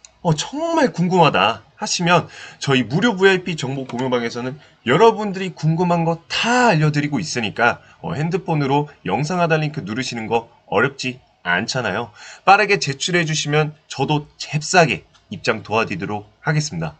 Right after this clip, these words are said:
내일부터 주말이고, 어, 그 다음에 설날인데 지금 이 하락장에 스트레스 받지 마시고요. 오랜만에 만나는 가족들과 함께 식사도 나누시고,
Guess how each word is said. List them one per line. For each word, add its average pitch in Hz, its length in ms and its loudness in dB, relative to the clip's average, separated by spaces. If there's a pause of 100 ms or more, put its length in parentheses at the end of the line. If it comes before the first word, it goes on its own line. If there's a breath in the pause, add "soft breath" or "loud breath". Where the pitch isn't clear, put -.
(160)
내일부터 220 540 0
주말이고, 123 720 0 (120)
어, 85 180 -10
그 - 140 -10
다음에 123 340 4
설날인데 160 720 0 (160)
지금 180 360 -2
이 131 140 -2
하락장에 135 680 -4 (220)
스트레스 180 520 -6
받지 - 420 -10 (160)
마시고요. 120 720 -4 (120)
오랜만에 208 560 4
만나는 147 520 2
가족들과 143 600 -2
함께 190 320 -6
식사도 180 460 -6
나누시고, 95 800 -8